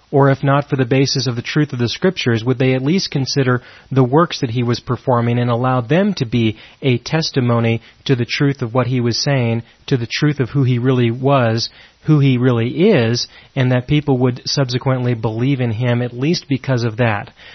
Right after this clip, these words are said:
which is obviously not the best way or the best reason to believe in him, but it certainly is a start. At least it is something. But then he says something very, very interesting, and that is found in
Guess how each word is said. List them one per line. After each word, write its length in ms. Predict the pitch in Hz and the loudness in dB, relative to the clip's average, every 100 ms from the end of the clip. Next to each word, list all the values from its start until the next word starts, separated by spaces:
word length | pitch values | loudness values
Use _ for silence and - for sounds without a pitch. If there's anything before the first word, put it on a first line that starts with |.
| - - | -18 -4
which 160 | 143 | -2
is 160 | 147 135 | 0 -2
obviously 480 | 135 147 135 123 131 | 0 0 0 -2 0
not 180 | 123 113 | 0 0
the 80 | 117 | -2
best 320 | 120 120 - | 0 -2 -2
way 240 | 120 117 | -2 0
or 100 | 123 | 0
the 100 | 120 | -2
best 300 | 113 120 110 | -2 -2 -2
reason 300 | 127 123 110 | -2 -2 -2
to 100 | 110 | -6
believe 380 | 107 107 156 226 | -6 -2 -2 0
in 80 | 123 | -2
him, 340 | 107 110 104 - - - | -2 -2 -2 -6 -12 -8
but 80 | 135 | -2
it 80 | 127 | -2
certainly 480 | - 170 165 143 135 | 0 0 0 0 0
is 140 | 127 | 0
a 80 | 117 | -2
start. 480 | - - 147 104 120 | -2 0 2 2 -2
At 160 | 135 | -6
least 320 | 123 143 143 135 | -2 -2 -2 -2
it 100 | 120 | -2
is 180 | 117 | -2
something. 520 | - 139 127 110 104 113 _ _ _ _ _ _ - | -2 -4 -2 -4 -6 -12 _ _ _ _ _ _ -2
But 120 | 139 | 2
then 140 | 190 | 4
he 100 | 254 | 4
says 280 | - 185 160 | 2 0 2
something 420 | 165 156 139 117 | 0 2 0 0
very, 320 | 110 175 175 120 | 0 2 2 2
very 320 | 135 147 131 | 2 2 2
interesting, 640 | 147 - 113 - 101 95 - - - - | 0 0 -4 -2 -4 -6 -14 -20 -20 -2
and 180 | 127 123 | 2 4
that 200 | 165 185 | 2 2
is 180 | 143 - | 0 -2
found 460 | 165 139 113 123 - | 0 2 2 0 0
in 280 | 139 127 | 0 0